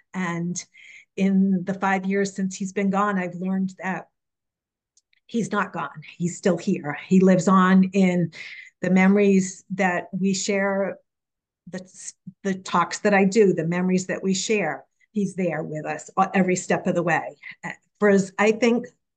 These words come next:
in today, today's mind, in my mind, I know that for as long as you remember someone, they're still alive and they're still impactful. And I meet people every day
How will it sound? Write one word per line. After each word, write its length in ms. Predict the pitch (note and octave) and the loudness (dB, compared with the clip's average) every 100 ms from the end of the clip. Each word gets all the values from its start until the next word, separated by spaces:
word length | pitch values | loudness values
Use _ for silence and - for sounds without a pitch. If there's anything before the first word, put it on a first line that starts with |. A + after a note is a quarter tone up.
| _ _ _ _ - | _ _ _ _ -4
in 120 | G3 | -2
today, 400 | F#3 G#3 F3+ - _ | 0 -2 -4 -6 _
today's 560 | - G#3+ A3 A#3 B3 A3+ | -6 -2 0 0 -2 -2
mind, 440 | G#3 G3+ G#3 A#3 | -2 -2 -2 -2
in 120 | G#3+ F#3 | -2 -2
my 160 | F3 | -2
mind, 360 | F#3 G3 G#3 G3+ | -2 -4 -4 -6
I 140 | F3 | -6
know 300 | F3+ F3+ F3+ | -6 -4 -4
that 320 | F3+ E3+ - - | -4 -6 -8 -8
for 180 | F3 | -4
as 160 | E3+ E3+ | -4 -6
long 320 | F3+ F#3 G3+ | -4 -2 -2
as 300 | F#3+ E3+ - | -2 -4 -4
you 180 | G3 A3 | -6 -4
remember 440 | C4 B3 B3+ C4+ | -4 -4 -4 -6
someone, 560 | C4+ C4 C4 C4+ D4 D4+ _ - - _ | -10 -8 -8 -6 -8 -10 _ -20 -20 _
they're 200 | F#3+ F3 | -4 -4
still 300 | - F#3+ F3 | -4 -6 -4
alive 480 | E3+ D#3+ D3+ - - D3 | -4 -4 -6 -8 -16 -12
and 100 | D#3 | -8
they're 120 | E3 | -6
still 340 | - E3+ D#3+ | -4 -2 -2
impactful. 540 | D3 - D#3+ - - D#3 | -4 -4 -6 -6 -14 -6
And 100 | E3+ | -2
I 80 | |
meet 240 | G3+ G#3+ G#3+ | 0 0 0
people 480 | A3 G#3+ G3 G3 - | -4 0 0 -2 -4
every 240 | F3+ F#3+ F#3 | -4 -2 -2
day 340 | E3+ D#3 | -2 -4